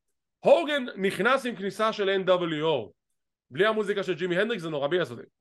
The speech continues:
The Rock נכנס, The Rock מקבל צעקות של בוז בקנדה. עכשיו, הם עומדים באמצע הזירה.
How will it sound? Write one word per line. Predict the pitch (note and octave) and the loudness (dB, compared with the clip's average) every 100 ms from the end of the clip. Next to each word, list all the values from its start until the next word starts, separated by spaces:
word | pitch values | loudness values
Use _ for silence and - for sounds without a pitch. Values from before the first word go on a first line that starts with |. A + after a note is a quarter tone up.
| _ _ _ _ _ - | _ _ _ _ _ 2
The | |
Rock | F#3+ A3+ C#4 A#3+ | 4 4 2 0
נכנס, | G#3+ D3+ G3 A#3 A#3 - | -2 0 2 2 -2 -8
The | C#3+ E3 F#3 | -4 2 2
Rock | C4 C#4 - | 2 -2 -6
מקבל | E3 - D3+ B2 F#3 A3+ | -8 -6 -8 0 0 0
צעקות | A3 - D#3 - F#3 G#3 | -4 -4 -4 -2 -2 -2
של | F#3 D#3+ | -4 -6
בוז | D3+ F#3+ C3+ | -2 -2 -2
בקנדה. | D3 - E3+ E3+ C3+ G2 - _ _ _ _ _ _ - | -8 -2 0 0 -2 -6 -12 _ _ _ _ _ _ -14
עכשיו, | - G3+ D#3 G#2+ F#2 _ _ _ _ _ _ | 0 2 2 -2 -8 _ _ _ _ _ _
הם | - D#3+ | -4 -4
עומדים | - E3+ D#3+ E3 C4 B3+ | -2 -4 -2 -2 0 0
באמצע | B3+ A3+ A#3 | 0 -2 -4
הזירה. | G3+ E3+ D3 C3+ | -4 -6 -4 -4